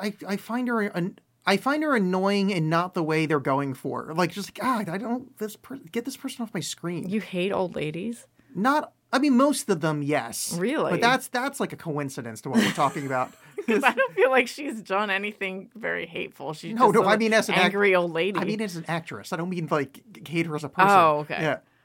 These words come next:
Speaker 1: Like, I think I <laughs> assume that's what
Speaker 2: Well,
Speaker 1: we're talking, I don't
Speaker 2: no,
Speaker 1: even know
Speaker 2: but,
Speaker 1: what it
Speaker 2: like,
Speaker 1: means.
Speaker 2: I don't feel like she even, she just played an angry old lady. I don't feel like she
Speaker 1: Yeah.
Speaker 2: did anything exceptional.
Speaker 1: Yeah, I guess it just, she was such, like, a
Speaker 2: No,
Speaker 1: character
Speaker 2: that's
Speaker 1: actor
Speaker 2: why I
Speaker 1: thing.
Speaker 2: feel like you hate old ladies.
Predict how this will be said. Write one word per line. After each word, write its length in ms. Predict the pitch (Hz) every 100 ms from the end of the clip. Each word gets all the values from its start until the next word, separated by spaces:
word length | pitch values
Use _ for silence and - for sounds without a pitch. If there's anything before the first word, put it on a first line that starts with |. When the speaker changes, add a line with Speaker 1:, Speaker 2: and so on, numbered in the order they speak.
| -
Speaker 1:
Like, 240 | - - _ _ _ _ _ _ _ _ _ _ -
I 60 | 147
think 140 | -
I 40 | 175
<laughs> 80 | 226
assume 460 | - - - - 165
that's 220 | 170 -
what 100 | 202
Speaker 2:
Well, 100 | 208
Speaker 1:
we're 80 | 170
talking, 220 | 196 170
I 60 | 165
don't 100 | 320
Speaker 2:
no, 100 | 294
Speaker 1:
even 40 |
know 60 | 226
Speaker 2:
but, 0 |
Speaker 1:
what 20 |
it 40 | 226 240
Speaker 2:
like, 60 | 185
Speaker 1:
means. 120 | 131
Speaker 2:
I 120 | 214
don't 200 | 294 269
feel 140 | 302 277
like 140 | 269
she 180 | - 262
even, 340 | 240 240 214
she 260 | - - 254
just 240 | 254 247 _ _
played 340 | - 202 220 220
an 100 | 196
angry 340 | 196 202 208
old 140 | 196 175
lady. 340 | 175 220 180
I 40 | 190
don't 80 |
feel 100 | 294
like 120 | 330 320
she 60 |
Speaker 1:
Yeah. 80 | 302
Speaker 2:
did 80 | -
anything 520 | 214 185 190 185 185
exceptional. 840 | 143 - - 170 - 165 156 151 160 - _ _ -
Speaker 1:
Yeah, 280 | 226 240 233
I 80 | 240
guess 200 | 285 302
it 60 |
just, 260 | 247 269 -
she 140 | 240
was 140 | 233 226
such, 220 | 269 269
like, 120 | 269
a 40 | 170
Speaker 2:
No, 40 |
Speaker 1:
character 420 | - 160 262 160 147
Speaker 2:
that's 160 | 180 180
Speaker 1:
actor 60 | 214
Speaker 2:
why 160 | 185
I 40 | 180
Speaker 1:
thing. 80 |
Speaker 2:
feel 180 | 175 190
like 140 | 170 165
you 120 | 165
hate 200 | 170 -
old 220 | 151 139
ladies. 520 | 131 160 123 143 185